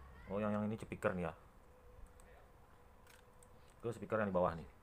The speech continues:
Di sini juga sudah ada, nanti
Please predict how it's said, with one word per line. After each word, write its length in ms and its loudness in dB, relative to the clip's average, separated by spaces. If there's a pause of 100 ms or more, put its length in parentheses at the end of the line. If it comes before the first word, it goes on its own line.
(1400)
Di 20 -4
sini 140 0
juga 160 8
sudah 240 10
ada, 240 8 (160)
nanti 160 0